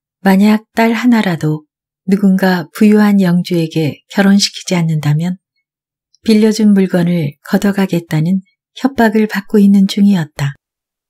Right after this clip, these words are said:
그래서 그 미망인은 금방이라도 벌거숭이의 몸으로 텅 빈 집에 내던져질 각오를 하고 있었던 것이다. 그러한 상황에서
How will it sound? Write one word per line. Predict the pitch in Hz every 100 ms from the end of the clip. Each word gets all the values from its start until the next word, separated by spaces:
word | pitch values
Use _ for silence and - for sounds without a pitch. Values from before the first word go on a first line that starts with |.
| _ _ _ _ _ _ _ _ _ _ _
그래서 | - 220 214 220 214
그 | 214
미망인은 | 202 196 202 196 190 170 160 156 - _ _ -
금방이라도 | - 196 202 180 165 156 160 156 151 _ _ -
벌거숭이의 | 220 202 208 196 202 196 190
몸으로 | 170 160 160 170 185 _ _ _ -
텅 | 247
빈 | 220 220 214
집에 | 185 190 180 -
내던져질 | 190 190 202 196 190 185 185
각오를 | - 190 180 185 180
하고 | 185 269 220
있었던 | 214 - 190 175
것이다. | 170 170 - - 139 - _ _ _ _ _ _ _ _ _ _ _ _ _ _ _ _ _ _ _
그러한 | - 220 220 220
상황에서 | - 226 214 180 - 170 160